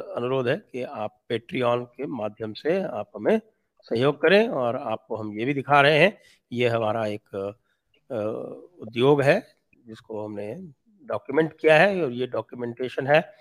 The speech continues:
दो हज़ार चौदह से लेकर आज तक हिंदुओं की हत्याएं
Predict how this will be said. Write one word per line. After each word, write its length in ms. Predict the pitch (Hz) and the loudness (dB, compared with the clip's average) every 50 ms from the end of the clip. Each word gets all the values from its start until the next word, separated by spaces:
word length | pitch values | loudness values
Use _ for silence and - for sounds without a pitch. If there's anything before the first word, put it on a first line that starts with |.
| _ _ _ _ _ - - _ _ _ _ | _ _ _ _ _ -20 -20 _ _ _ _
दो 140 | - 131 151 | 2 4 4
हज़ार 220 | 151 147 147 147 143 | 6 6 6 6 4
चौदह 280 | - 139 139 143 143 | 2 0 0 0 0
से 140 | 139 - 147 | 0 -2 -2
लेकर 340 | 135 135 131 131 - 139 139 | -4 -4 -4 -4 -4 -4 -4
आज 380 | - - - - 123 127 127 | -4 -6 -4 0 2 2 2
तक 460 | 131 - - 135 135 - - 127 127 123 _ _ _ _ _ _ _ _ - - - _ _ | 0 -2 -4 -4 -4 -4 -6 -8 -8 -8 _ _ _ _ _ _ _ _ -20 -20 -20 _ _
हिंदुओं 360 | 131 139 147 143 143 151 147 | -6 -4 -2 2 2 2 2
की 160 | 139 151 139 127 | 2 0 -4 -4
हत्याएं 460 | 117 120 117 - 120 120 123 127 | -4 -6 -6 -2 0 0 0 0